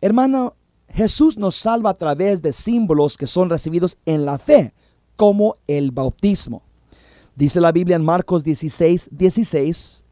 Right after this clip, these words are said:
en comillas, "El que cree y se bautice, se salvará". Palabra de Dios.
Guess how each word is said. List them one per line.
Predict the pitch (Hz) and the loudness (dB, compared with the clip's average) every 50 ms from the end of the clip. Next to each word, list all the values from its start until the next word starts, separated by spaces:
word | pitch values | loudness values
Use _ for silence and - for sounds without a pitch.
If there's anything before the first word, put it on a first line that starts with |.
| _ | _
en | - 139 139 131 | -4 -4 -4 -2
comillas, | 156 165 175 180 165 131 113 - - _ _ _ _ _ _ _ _ - | 0 0 0 0 0 -2 -4 -8 -14 _ _ _ _ _ _ _ _ 0
"El | 160 165 156 139 | 2 2 2 0
que | - - 131 120 | -4 -10 -10 -10
cree | - - 139 139 165 202 254 311 330 294 - _ _ _ _ _ _ _ _ _ _ _ _ - | -10 -6 0 2 2 2 2 0 -2 -8 -16 _ _ _ _ _ _ _ _ _ _ _ _ -8
y | 156 143 | -6 -4
se | - - 160 143 | -4 -2 -2 -2
bautice, | 139 135 131 - - 277 294 269 - - 170 160 165 156 - _ _ _ _ _ _ _ - | -2 -4 -4 2 4 4 4 4 4 0 0 0 -2 -6 -12 _ _ _ _ _ _ _ -12
se | - - - - 214 214 214 196 - _ _ | -8 -4 0 0 2 0 0 -2 -8 _ _
salvará". | - - - - 180 170 165 151 151 151 147 120 104 - _ _ _ _ _ _ _ _ _ _ _ - | -14 -8 -4 -4 -2 -4 -4 -4 -6 -6 -6 -8 -14 -18 _ _ _ _ _ _ _ _ _ _ _ -14
Palabra | 117 120 131 143 151 156 151 | -10 -6 -4 -2 0 0 0
de | 147 | 0
Dios. | 143 143 151 139 123 - - - - _ | 0 0 0 -2 -2 -4 -10 -18 -20 _